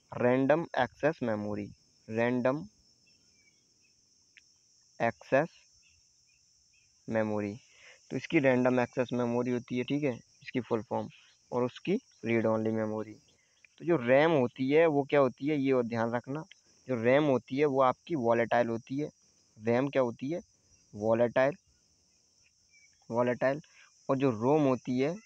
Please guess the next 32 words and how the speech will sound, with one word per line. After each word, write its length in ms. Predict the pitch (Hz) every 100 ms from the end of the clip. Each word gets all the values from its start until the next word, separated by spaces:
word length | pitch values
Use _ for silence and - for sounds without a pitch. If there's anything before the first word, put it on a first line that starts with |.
| -
वो 80 | 156
नॉन 260 | 135 113 110
वोलेटाइल 460 | 110 107 110 107
होती 320 | 107 104 107
है। 80 | 107
तो 480 | 143 _ _ _ 120
ये 40 | 117
ध्यान 240 | 117 123
रखना, 240 | 139 147 143
वोलेटाइल 460 | 127 143 143 151
में 100 | 165
क्या 120 | 151
होता 180 | 139 139
है, 40 | 151
जब 120 | 147
लाइट 240 | 120 135 143
चली 200 | 139 127
जाती 320 | 123 113 123
है 80 | 135
तो 160 | 156 147
उसमें 200 | 143 147
जो 60 | 135
डेटा 280 | 117 123 143
होता 300 | 123 110 113
है 120 | 117
वो 180 | 127 117
भी 100 | 117
चला 220 | 120 107 104
जाता 320 | 101 - 107
है, 60 |
ठीक 220 | 104 135
है। 80 | 123